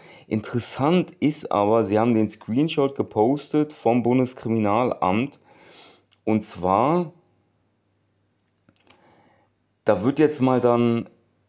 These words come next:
ganz gezielt, äh, erwähnt, was die alles haben wollen. Also ich find das sehr interessant. Da heißt es, Suppression of subver-, subversive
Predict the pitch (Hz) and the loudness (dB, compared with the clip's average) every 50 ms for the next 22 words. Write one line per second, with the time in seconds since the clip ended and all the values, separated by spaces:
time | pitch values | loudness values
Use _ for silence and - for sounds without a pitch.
0 | _ _ - _ _ _ _ _ _ _ _ _ _ _ _ _ _ _ _ _ | _ _ -20 _ _ _ _ _ _ _ _ _ _ _ _ _ _ _ _ _
1 | _ _ _ _ _ _ _ _ 117 123 143 170 - - - 135 123 - - - | _ _ _ _ _ _ _ _ 0 0 0 0 -2 -4 -4 -6 -6 -6 -8 -6
2 | - 127 139 156 175 - - - - - - _ _ _ _ - 120 120 120 117 | -2 2 2 2 2 0 -4 -12 -20 -20 -20 _ _ _ _ -2 0 0 0 0
3 | 117 - - - - - - 107 101 95 107 120 135 151 147 104 98 113 135 135 | -2 -2 -4 -4 -4 -2 -2 -2 -2 0 2 2 2 2 2 0 -2 -2 -2 -2
4 | - - 139 151 - - 120 120 117 - - 147 175 196 143 107 90 85 90 90 | -4 -2 -2 0 2 2 2 2 0 0 -2 -2 -2 0 0 -2 0 0 0 0
5 | 87 87 85 87 92 - - - 92 95 92 - - - 117 127 117 101 101 110 | 0 -2 -2 -6 -8 -12 -8 -6 -6 -6 -6 -6 -8 -6 -6 -4 -6 -4 -4 -4
6 | 127 135 131 - - 131 - - - 127 113 95 90 - - _ _ _ _ _ | -4 -4 -6 -10 -14 -16 -10 -6 -4 -4 -4 -4 -6 -10 -14 _ _ _ _ _
7 | _ _ _ _ _ _ _ _ _ _ _ _ _ _ _ _ _ _ _ _ | _ _ _ _ _ _ _ _ _ _ _ _ _ _ _ _ _ _ _ _
8 | _ _ _ _ _ _ _ _ _ _ _ _ _ _ _ _ _ _ _ _ | _ _ _ _ _ _ _ _ _ _ _ _ _ _ _ _ _ _ _ _
9 | _ _ _ _ _ _ _ _ - - - - - _ - 95 92 104 113 127 | _ _ _ _ _ _ _ _ -20 -20 -20 -20 -20 _ -2 0 2 4 2 2
10 | 123 - 139 131 - - - 120 95 92 - - 113 117 131 131 - - 135 123 | 2 0 -4 -4 -4 -4 -4 -4 -4 -4 -2 2 4 4 4 4 0 0 -2 0
11 | - - 113 110 - - - - 110 95 85 85 95 104 - - - - - 110 | 0 0 0 0 -2 -6 -2 0 0 0 2 0 0 0 0 -4 -10 -4 -2 0
12 | 104 90 87 87 87 98 110 123 139 143 143 - - 139 135 117 - | 0 0 -2 -2 0 4 4 4 4 2 0 -2 0 0 0 0 -2